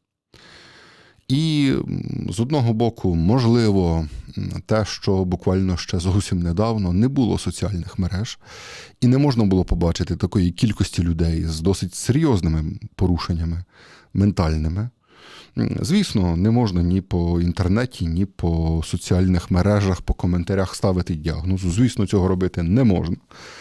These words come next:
Але є, звісно, дуже багато певних знаків, сигналів, коли людина щось, е, пише незв'язане, коли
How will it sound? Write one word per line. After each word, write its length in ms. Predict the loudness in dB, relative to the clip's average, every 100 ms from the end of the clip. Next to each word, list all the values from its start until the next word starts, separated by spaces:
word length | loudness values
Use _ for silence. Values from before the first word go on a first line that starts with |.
| -20 -20 -18 -4
Але 460 | 0 2 4 2
є, 460 | 2 2 2 2 2
звісно, 760 | 0 -2 -4 -6 -4 -4 -6 -6
дуже 520 | -2 2 2 2 0
багато 500 | -2 -2 -4 -6 -12 -14 _ _ -20 -20 -20 -18 -4
певних 420 | -2 0 -2 0
знаків, 440 | 2 2 0 0 0
сигналів, 580 | 0 2 2 2 0
коли 260 | -2 -4 -4
людина 540 | -4 -2 -4 -4 -6 -8 -12 -16 -20 -20
щось, 520 | -14 -10 -8 -10 -14 _ _ _ -20 -20 -20 -18 -10
е, 280 | -6 -6 -8 -2
пише 320 | -2 -2 -4
незв'язане, 920 | -4 -2 0 2 2 2 2 0 -2 -8 -18 -16
коли 580 | -6 -2 -2 -2 -2